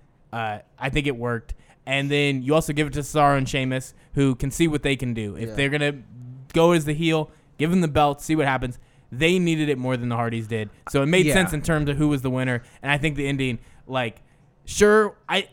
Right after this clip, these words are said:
Speaker 1: this is what I thought while watching. It's like, on T V, I wasn't excited, but the
Speaker 2: Mm-hmm.
Speaker 1: moment the fans reacted that way, I'm like,
Speaker 2: Yeah.
Speaker 1: "Well, that's a smart move. That's a, that's a wrestling booker move
Speaker 2: Mm-hmm.
Speaker 1: that makes sense when I don't think it makes sense only watching
Speaker 2: Yeah.
Speaker 1: on T V."
Speaker 2: But that, that was honestly the only thing I disliked about the whole match.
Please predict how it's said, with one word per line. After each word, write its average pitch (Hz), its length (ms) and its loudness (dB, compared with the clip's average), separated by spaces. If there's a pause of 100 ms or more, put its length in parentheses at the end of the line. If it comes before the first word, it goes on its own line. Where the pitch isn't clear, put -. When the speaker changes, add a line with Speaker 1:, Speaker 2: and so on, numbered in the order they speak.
(140)
Speaker 1:
this 196 220 2
is 208 140 -6
what 160 240 0
I 151 60 2
thought 151 220 2
while 139 120 0
watching. 127 300 -2
It's 110 60 -10
like, 135 100 -8
on 170 140 -2
T 220 240 -4
V, 226 180 0
I - 20 2
wasn't 147 280 0
excited, 120 500 -4
but 123 160 -4
the 143 60 -2
Speaker 2:
Mm-hmm. 147 80 -2
Speaker 1:
moment 180 260 2
the 139 60 -8
fans 147 360 -4
reacted 165 340 -2
that 170 140 0
way, 175 120 0
I'm 160 80 -2
like, 127 100 -6
Speaker 2:
Yeah. 104 80 -8
Speaker 1:
"Well, 139 80 -4
that's 160 220 -2
a 127 40 -12
smart 120 280 -6
move. 107 200 -8
That's 120 220 -2
a, 151 140 -2 (140)
that's 196 160 0
a 185 60 0
wrestling 147 680 -2
booker 151 280 4
move 120 400 -2
Speaker 2:
Mm-hmm. 117 200 -10
Speaker 1:
that 147 120 0
makes 151 240 -2
sense 147 300 -4
when 127 140 -8
I 127 160 -2
don't 123 160 -10
think 127 160 -6
it 117 60 -8
makes 117 220 -6
sense 120 200 -8
only 123 260 -6
watching 113 460 -4
Speaker 2:
Yeah. 107 80 -12
Speaker 1:
on 107 160 -8
T 104 200 -12
V." 90 160 -20 (220)
Speaker 2:
But 151 80 -4
that, 226 240 2
that 208 160 4
was 214 100 -2
honestly 185 300 -4
the 131 120 -2
only 139 200 -2
thing 135 180 -4
I 123 80 -2
disliked 117 440 -8
about 110 180 -6
the 110 60 -8
whole 107 180 -6
match. - 500 -14